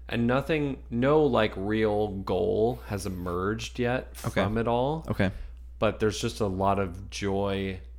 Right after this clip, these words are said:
Speaker 1: in the process.
Speaker 2: I like that. So maybe your, maybe your vision is to do something that the process culminates into maybe this bigger thing.
Speaker 1: Yeah, I think, um, like, you know, with what I've been doing on Instagram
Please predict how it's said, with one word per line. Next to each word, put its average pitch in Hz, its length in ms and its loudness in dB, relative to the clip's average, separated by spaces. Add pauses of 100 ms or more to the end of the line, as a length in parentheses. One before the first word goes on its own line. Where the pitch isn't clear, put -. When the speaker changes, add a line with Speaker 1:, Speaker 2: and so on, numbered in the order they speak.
Speaker 1:
in 104 280 -2
the 95 60 -4
process. - 880 -8 (200)
Speaker 2:
I 110 80 2
like 117 200 4
that. - 280 -4
So - 160 8
maybe 113 220 8
your, 101 240 4 (100)
maybe 101 220 0
your 95 280 4 (300)
vision 92 420 2
is 87 120 2
to - 120 -2
do 90 240 0
something 87 420 0
that 90 200 0 (420)
the - 80 -6
process - 420 4
culminates 95 540 2
into 131 320 -4 (320)
maybe 104 220 0
this 98 160 -2
bigger 104 320 0
thing. 185 180 2
Speaker 1:
Yeah, 123 380 4 (140)
I 131 100 6
think, 180 400 2
um, 123 580 4
like, 120 340 2 (440)
you 180 80 -2
know, 104 400 0 (580)
with 143 220 4
what 143 160 4
I've 131 160 6
been 123 120 2
doing 113 300 4
on 101 140 0
Instagram 98 960 -2